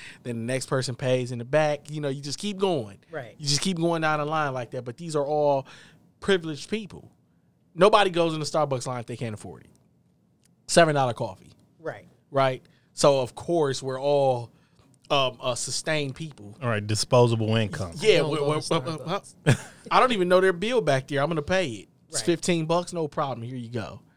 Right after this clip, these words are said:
Speaker 1: Right? Where are the people that, that can't afford that? Where do they congregate? Where can we talk to somebody that, that, that hasn't had this taste of coffee or that hasn't had this experience? Where can we help them out?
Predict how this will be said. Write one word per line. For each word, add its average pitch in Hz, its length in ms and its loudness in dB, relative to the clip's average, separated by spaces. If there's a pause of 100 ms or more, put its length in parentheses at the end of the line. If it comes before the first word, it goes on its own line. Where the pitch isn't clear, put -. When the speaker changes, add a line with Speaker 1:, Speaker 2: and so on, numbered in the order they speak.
(360)
Speaker 1:
Right? 123 380 2
Where 147 220 -4
are - 20 0
the 143 80 -4
people 135 340 -8
that, 110 340 -2
that 110 200 -4
can't 123 240 -8
afford 107 320 -14
that? 104 140 -10
Where 139 120 -8
do 113 100 -10
they 123 140 -4
congregate? 92 640 -14 (760)
Where 143 140 2
can 131 160 -4
we 139 140 -2
talk 127 280 0
to 113 80 -10
somebody 110 560 -4
that, 101 200 -10
that, 107 300 -6
that 113 200 -2
hasn't 135 540 0
had 117 220 -6
this 113 160 -10
taste 110 320 -8
of 110 60 -12
coffee 104 420 -8 (380)
or 120 160 0
that 113 180 -4
hasn't 135 420 -4
had 110 280 -8
this 104 300 -4
experience? 107 840 -6 (300)
Where 135 140 2
can 127 160 -2
we 117 120 -2
help 123 300 2
them 147 260 2
out? - 200 -12